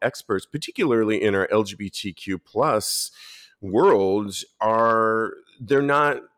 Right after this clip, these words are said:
it's good to, to know that he's in our community, giving advice from a medical background, that's sound advice to us, particularly about the monkeypox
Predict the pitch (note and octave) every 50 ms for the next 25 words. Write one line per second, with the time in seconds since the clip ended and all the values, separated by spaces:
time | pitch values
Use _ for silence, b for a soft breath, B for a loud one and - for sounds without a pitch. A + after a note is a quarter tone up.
0 | _ _ _ _ _ _ - E3 - - B2 C3 D#3+ - - - C#3+ F3 F3 D3+
1 | D3+ C#3+ B2 G#2 A2 B2 C3 C3 C3 C3 A#2 A2 F2 G2 A2+ A2 E2+ F2 - G#2
2 | G#2+ G#2 G2+ F#2+ F#2+ - - - G#2 F2+ F2+ F#2+ B2 C#3 A#2+ F2+ D2 D2 C2+ C#2
3 | C2+ G#2 A2 G2 A2+ G#2 G2+ G2 F2 D2+ F#2+ F#2+ G2+ G2+ G#2 G#2 - - B B
4 | B B - - G#2+ G2 G2 F#2+ F#2+ - - F2+ F2+ F#2 G#2 G#2+ G#2 - - F2+
5 | F2+ F2 D2+ D2 F2+ F#2 G#2+ C3 C3+ - G2 F2+ E2+ D#2+ D#2+ D#2+ E2 E2+ F2+ F2+
6 | E2 - B B B B B _ - G2+ F#2+ - - - - - - G#2+ A2 A#2
7 | A#2 A#2 A#2+ G#2+ - G#2+ G2+ F2 E2 G2 G#2 C#3 C#3 B2+ - - - - F#2+ E2
8 | D#2 D#2+ - - - - A2+ D#3+ D#3+ - C#3 A2+ A#2 A2+ G#2+ G#2+ G2+ - A2 G2
9 | E2 G#2+ G2+ G2 - A2+ G2+ - G#2 G2 G2 G#2 - - - - - - -